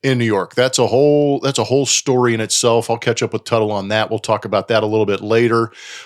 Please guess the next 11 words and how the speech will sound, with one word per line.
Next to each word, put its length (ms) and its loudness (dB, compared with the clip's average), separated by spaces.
Uh, 260 2
What's 300 0
on 180 0
Tap, 400 -2
uh, 220 0
brought 380 0
to 80 0
you 40 -2
by 140 0
Saint 340 0
Arnold, 420 0